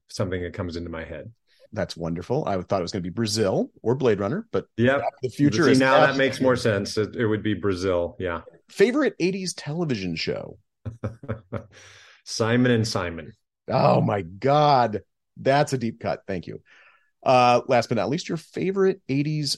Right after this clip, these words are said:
Speaker 2: song or band?
Speaker 1: Oh, see, w-, we have to talk about that because that's a complicated, very, uh,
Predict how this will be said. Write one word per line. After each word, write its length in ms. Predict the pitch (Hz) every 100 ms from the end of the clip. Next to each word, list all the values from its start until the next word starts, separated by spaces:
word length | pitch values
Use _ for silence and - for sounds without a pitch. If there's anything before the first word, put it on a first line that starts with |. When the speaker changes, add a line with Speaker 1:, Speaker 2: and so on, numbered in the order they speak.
| -
Speaker 2:
song 560 | - - 160 160 160 -
or 120 | 120
band? 560 | 117 107 156 80 50 - _ _
Speaker 1:
Oh, 400 | 120 131 143 139
see, 280 | 127 143 156
w-, 560 | 147 147 127 - 123 113
we 220 | 135 165
have 220 | 214 226
to 80 | 208
talk 340 | 139 175 170
about 280 | 160 139 127
that 300 | 139 120 95
because 320 | 110 110 127
that's 220 | 101 147 151
a 80 |
complicated, 1160 | 135 - 147 139 131 123 143 135 120 117 98 92 _ _ -
very, 1120 | 123 101 92 127 135 135 135 131 131 120 107 -
uh, 640 | 120 113 104 101 98 95